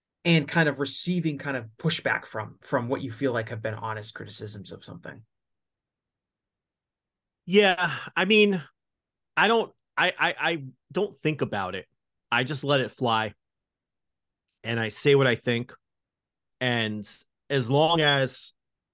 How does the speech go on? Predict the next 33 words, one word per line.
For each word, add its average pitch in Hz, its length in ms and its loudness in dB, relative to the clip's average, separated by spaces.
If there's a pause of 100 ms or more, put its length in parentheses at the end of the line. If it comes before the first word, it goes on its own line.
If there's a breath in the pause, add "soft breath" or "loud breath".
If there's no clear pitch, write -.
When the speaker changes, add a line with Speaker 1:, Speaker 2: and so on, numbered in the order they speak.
(840)
Speaker 2:
I 151 120 2
just 185 280 0
try 190 200 4
to 165 120 2
ensure 160 380 2
that 139 140 0
I'm 123 100 0
being 117 240 -4
fair, 98 340 -8 (920)
that's 147 220 0
all. 95 220 0 (920)
If 123 120 -8
I'm 165 160 4
being 180 200 2
fair, 147 220 4
and 135 80 0
the 135 40 0
way 151 100 2
I 151 100 4
look 147 200 -2
at 131 140 -2
it 120 100 -6
is, 117 320 -8 (1300)
if 143 140 0
the 147 80 2
person 214 340 2
I'm 190 140 4
criticizing 95 680 -2 (1200)
were 160 180 2
to 135 500 2 (540)
challenge 190 560 0 (220)
me 110 300 -10 (160)
personally 117 720 -2